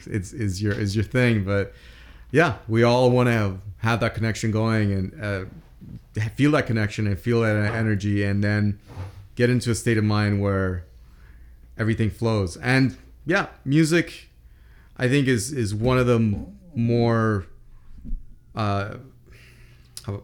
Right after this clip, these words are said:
powerful means of doing that, and sound is. And, uh, I mean, even, like, nowadays, like, I get up in the morning and I, I've been, I go to India and I spend a month out, out of the year in India. And I started this, the, to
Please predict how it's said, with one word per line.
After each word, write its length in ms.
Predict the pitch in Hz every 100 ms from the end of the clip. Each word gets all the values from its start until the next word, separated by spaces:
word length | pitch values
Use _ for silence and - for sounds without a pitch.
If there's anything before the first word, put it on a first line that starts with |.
| -
powerful 560 | 104 117 117 120 101 92
means 360 | 107 110 110 117
of 100 | 98
doing 220 | 113 113
that, 220 | 117 165 156 110 -
and 160 | 101
sound 340 | - 107 107 113
is. 280 | 147 - - - - - - - 101
And, 460 | 107 107 104 101 117
uh, 540 | 107 101 101 101 -
I 80 | 113
mean, 280 | 117 113 104 -
even, 500 | 160 131 143 127 113 107 -
like, 240 | 110 -
nowadays, 460 | 113 127 117 95 98
like, 180 | 95 -
I 100 | 104
get 140 | 117
up 100 | 120
in 80 | 104
the 60 |
morning 400 | 101 110 107 95 -
and 400 | 98 95 95 - -
I, 300 | 101 98 98
I've 80 | 101
been, 320 | 113 101 95 -
I 80 | 101
go 100 | 117
to 80 | 117
India 260 | 113 104
and 120 | 98
I 40 | 98
spend 220 | - 101
a 20 |
month 240 | 95 101 98
out, 200 | 95 -
out 180 | 98 98
of 100 | 95
the 80 |
year 500 | 95 95 98 95 87 - 95 -
in 120 | 98
India. 360 | 95 90 90 90 - - - - -
And 220 | 101 104
I 40 |
started 300 | 95 127 120
this, 260 | 104 - -
the, 460 | 107 101 95 95 95
to 320 | - 101 92